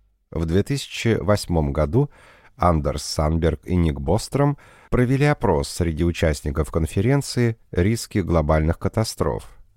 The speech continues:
проходившей в Институте будущего человечества Оксфордского университета.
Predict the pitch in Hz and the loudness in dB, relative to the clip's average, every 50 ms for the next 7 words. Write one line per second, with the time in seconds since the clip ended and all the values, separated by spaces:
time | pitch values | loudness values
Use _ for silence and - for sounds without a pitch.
0 | _ - 95 92 85 - 92 87 78 82 80 73 - - 76 69 69 80 82 82 | _ -4 -2 -2 0 0 0 0 0 0 -2 -2 -2 -4 -4 -2 0 0 0 -2
1 | - - - 85 - 87 80 - - 76 71 76 82 76 73 71 - - - 67 | -2 -2 -4 -2 -2 -2 -4 -4 -4 -6 -4 -4 -4 -2 -2 -4 -4 -6 -8 -8
2 | 69 - - 156 143 139 143 101 120 - - 113 - - - 101 104 - - 85 | -8 -6 -4 -4 -2 -2 0 0 -2 -2 -4 -6 -6 -6 -2 -2 -2 -2 0 -2
3 | 82 - - - 85 85 - - - 87 80 85 85 87 92 92 92 - - - | -4 -4 -2 -4 -4 -4 -4 -6 -6 -2 0 0 2 2 2 0 -2 -4 -6 -8
4 | 101 - - 71 - - - - - | -8 -4 -4 -4 -4 -4 -8 -12 -12